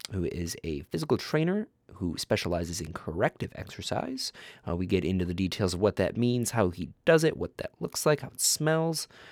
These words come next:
Uh, spoiler alert, it smells sweaty because it's working out. Um, David is a really good friend of mine, um, maybe one of my best friends. Uh, don't tell him I said that. He's probably listening.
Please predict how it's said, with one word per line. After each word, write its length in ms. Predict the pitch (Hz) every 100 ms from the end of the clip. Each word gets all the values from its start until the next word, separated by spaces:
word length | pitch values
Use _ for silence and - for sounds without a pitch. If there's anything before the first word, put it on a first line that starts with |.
| - -
Uh, 160 | - -
spoiler 420 | - - 92 95
alert, 220 | 101 -
it 100 | -
smells 320 | - - 95 -
sweaty 380 | - 90 135 -
because 180 | 95 90
it's 180 | 85 - -
working 300 | - - 104
out. 320 | 139 - - - - - - - - -
Um, 460 | 82 82 85 82 - _ _
David 240 | - 110 95
is 140 | 90
a 120 | 87
really 260 | 87 113 95
good 160 | 92 85
friend 180 | 87
of 80 | 85
mine, 380 | 87 87 87 78
um, 440 | 80 87 87 90 85
maybe 320 | 104 131 110
one 160 | 101 95
of 20 |
my 80 | 95
best 260 | 110 117
friends. 380 | - - - - -
Uh, 320 | 73 58 57 69
don't 300 | 92 80 -
tell 220 | 113 87
him 180 | 92 87
I 80 | 85
said 300 | - 80 87
that. 260 | 95 160 -
He's 220 | 87 87
probably 420 | - 55 53 53
listening. 440 | 87 110 165 160